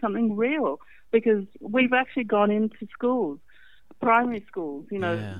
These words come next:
Speaker 1: up to children up to twelve years old, and, and, um, you hold up a trumpet and, and you ask them, "What instrument is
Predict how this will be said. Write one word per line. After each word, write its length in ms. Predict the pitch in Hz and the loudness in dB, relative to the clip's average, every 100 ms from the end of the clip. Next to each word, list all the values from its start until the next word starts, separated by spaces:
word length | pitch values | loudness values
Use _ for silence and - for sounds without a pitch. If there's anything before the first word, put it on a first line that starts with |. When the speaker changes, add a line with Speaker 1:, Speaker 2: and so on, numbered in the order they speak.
| 131 | -4
Speaker 1:
up 220 | 180 - | -4 -4
to 120 | 190 - - | -8 -8 -2
children 320 | 240 220 208 | 0 0 0
up 140 | 185 | -2
to 80 | 196 | 0
twelve 340 | - 208 190 | 2 2 0
years 140 | 190 185 | -2 -2
old, 400 | 190 208 156 151 - | -2 0 -2 -6 -8
and, 240 | 175 180 - | -8 -6 -6
and, 360 | 180 180 175 | -6 -4 -6
um, 500 | 165 165 170 170 170 - - - - - - | -6 -6 -8 -12 -16 -20 -20 -20 -20 -20 -10
you 180 | 202 208 - | -4 -2 0
hold 220 | - 208 202 | 4 4 2
up 120 | 185 | -2
a 60 | |
trumpet 480 | 185 - 233 233 180 - | -4 0 -2 0 -6 -6
and, 280 | 180 175 175 | -6 -6 -6
and 200 | 180 185 185 | -4 -2 0
you 40 | |
ask 240 | 180 180 | 0 -2
them, 140 | - 190 | -2 0
"What 200 | 190 - | -2 -2
instrument 520 | 202 233 - 311 180 | -4 -4 4 4 4
is 120 | 156 | -2